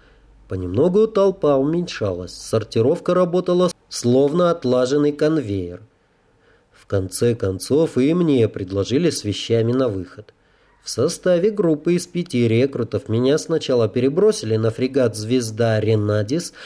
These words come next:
а потом в одиночестве армейским беспилотным курьером на базу «Танерант». Грандиозное сооружение, одну из главных баз имперского флота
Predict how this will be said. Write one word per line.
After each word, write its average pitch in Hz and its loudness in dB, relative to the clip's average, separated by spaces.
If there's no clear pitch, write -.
а 151 0
потом 202 2
в 120 0
одиночестве 131 0
армейским 123 0
беспилотным 165 0
курьером 139 2
на 120 2
базу 127 0
«Танерант». 127 0
Грандиозное 110 0
сооружение, 165 2
одну 160 2
из 139 0
главных 123 0
баз 170 0
имперского 120 0
флота 190 0